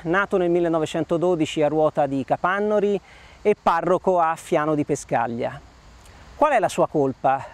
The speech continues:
Eh, nei mesi precedenti questo uomo di chiesa ha dato rifugio e ha protetto un, eh,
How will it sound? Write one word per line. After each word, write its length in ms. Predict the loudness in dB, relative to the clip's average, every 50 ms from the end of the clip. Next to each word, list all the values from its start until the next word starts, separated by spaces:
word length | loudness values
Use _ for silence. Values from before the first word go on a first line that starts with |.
| -10 -4
Eh, 340 | -2 0 2 2 2 2 0
nei 140 | 0 0 0
mesi 440 | 0 0 0 -2 -2 -2 -2 -2 0
precedenti 720 | 0 0 -2 0 0 0 0 0 0 0 -2 -2 -2 -2
questo 300 | -2 -2 -2 -2 -2 -2
uomo 240 | 0 0 0 0 0
di 140 | 0 -2 0
chiesa 840 | 0 0 2 2 0 0 2 2 2 2 0 -2 -6 -10 -18 -20 -20 -20 -20 -20 -20 -20 -20 -20 -6 -2
ha 520 | -2 0 0 0 0 0 0 0 -2 0
dato 720 | 0 0 0 0 0 0 0 0 2 2 2 2 0 0 0
rifugio 600 | 0 -2 0 0 0 0 0 2 2 2 2 2
e 40 | 2
ha 120 | 0 0
protetto 760 | 0 -2 -2 0 0 0 0 0 -4 -6 -2 0 0 2 2 2
un, 360 | 0 0 0 0 0 0 0 0
eh, 380 | 0 0 0 -2 -2 -4 -6